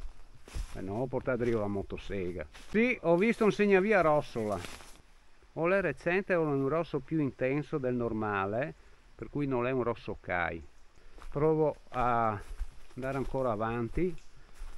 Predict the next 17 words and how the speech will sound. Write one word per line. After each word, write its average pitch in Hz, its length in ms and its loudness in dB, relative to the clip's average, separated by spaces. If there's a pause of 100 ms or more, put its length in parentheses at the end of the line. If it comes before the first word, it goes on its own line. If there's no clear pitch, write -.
per 139 120 -6
vedere 139 460 2
se 143 200 -4
ci 135 140 -6
sono 143 280 0
altri 127 220 -2
segni 120 400 -2
rossi. 92 500 -2 (480)
Magari 131 360 0
potrebbe 139 400 0
essere 147 580 4
la 143 140 4
via 123 260 0
che 135 140 -2
porta 113 320 0
alla 120 120 2
miniera. 90 640 0